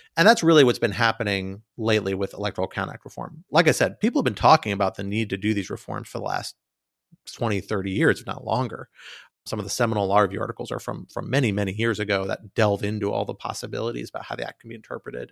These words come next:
and read. But it's really only come to the fore now because people lived through twenty twenty and now it's very on top of mind. But because of this reactive nature of a lot of our policymaking,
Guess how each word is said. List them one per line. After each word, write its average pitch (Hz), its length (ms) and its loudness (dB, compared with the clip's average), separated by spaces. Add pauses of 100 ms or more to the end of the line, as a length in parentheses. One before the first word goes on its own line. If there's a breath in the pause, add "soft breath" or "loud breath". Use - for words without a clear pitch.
and 113 160 -16
read. 123 320 2 (640 loud breath)
But 254 280 6
it's 147 80 -2
really 185 240 6
only 151 160 2
come 139 160 0
to 139 40 0
the 120 60 -2
fore 107 220 -2
now 95 160 -2
because 107 240 -6
people 104 280 -6
lived 110 220 -2
through 110 120 -4
twenty 98 260 -6
twenty 139 260 -2
and 107 60 0
now 104 100 0
it's 98 120 -4
very 101 260 0
on 98 120 -6
top - 280 -12
of 113 120 -14
mind. 139 420 -4 (840 loud breath)
But 233 380 4 (300)
because 202 500 4
of 165 120 -2
this 135 180 2
reactive 110 580 0
nature 110 340 -2
of 98 100 0
a 98 40 2
lot 98 180 4
of 95 60 0
our 98 280 2 (100)
policymaking, 107 880 -2